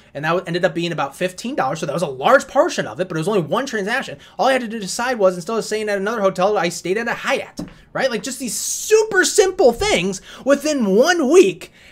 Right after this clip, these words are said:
I just, and this is all in the old system. So everything else is icing on the top. Essentially, how I look at this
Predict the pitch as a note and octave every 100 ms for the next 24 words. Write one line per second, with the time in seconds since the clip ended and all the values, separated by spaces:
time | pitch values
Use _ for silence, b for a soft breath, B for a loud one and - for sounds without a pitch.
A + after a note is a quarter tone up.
0 | B - G3 A#3 - _ - C4 E4+ F4
1 | D4 F#4 F#4+ G#4 G4+ A#4 A#4+ G#4+ C#4+ C#4
2 | B3+ D#4 F4 F#4 F4+ F4+ D4+ D#4+ F#3 A3+
3 | - - _ _ _ _ - A3 B3 D#4
4 | D#3+ - - - - - B G#3+ A3+ -
5 | F#4+ F#4+ F#4+ A#3+ C4 B3+ B3+ B3 C4 -
6 | - -